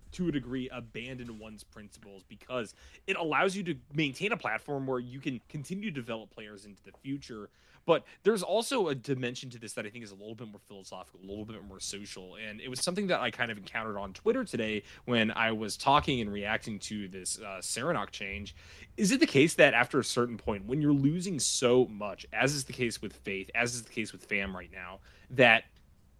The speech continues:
maybe it's just going to be too hard on the team environment for you to really commit to a development mindset? There has to be some kind of carrot at the end of the stick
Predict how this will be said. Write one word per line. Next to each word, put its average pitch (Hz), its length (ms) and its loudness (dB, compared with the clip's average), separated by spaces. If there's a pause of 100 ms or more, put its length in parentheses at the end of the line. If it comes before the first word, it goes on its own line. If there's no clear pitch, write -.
(220)
maybe 180 500 8
it's - 300 0
just - 300 0
going 131 220 6
to 135 80 -6
be 151 120 -4
too - 500 0
hard 117 500 4
on 107 300 -2
the 98 120 -12
team 117 340 -8
environment 104 680 -6 (180)
for 143 140 6
you 131 180 6
to 117 320 2
really 139 220 8
commit 110 420 -6
to 113 140 -6
a - 20 -4
development 95 560 -8
mindset? 92 440 -12 (200)
There 165 120 10
has 143 280 8
to 180 80 -2
be 170 100 0
some 120 360 4
kind 117 200 -4
of 101 100 -12
carrot 107 280 -8
at 101 200 -6
the 104 120 -8
end 101 160 -10
of 95 100 -10
the 107 60 -14
stick - 400 -12